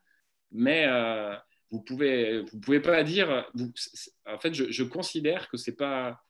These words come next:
Que on ne peut pas dire, euh, euh, Alexandra a descendu rapidement, euh, la colline.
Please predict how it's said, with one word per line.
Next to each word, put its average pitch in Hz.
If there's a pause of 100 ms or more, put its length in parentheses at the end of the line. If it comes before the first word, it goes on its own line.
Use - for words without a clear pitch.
(200)
Que - (180)
on 143
ne 147
peut 165
pas 151
dire, 165
euh, 120 (440)
euh, 101 (100)
Alexandra 135
a 117
descendu 135
rapidement, 127
euh, 110
la 107
colline. 98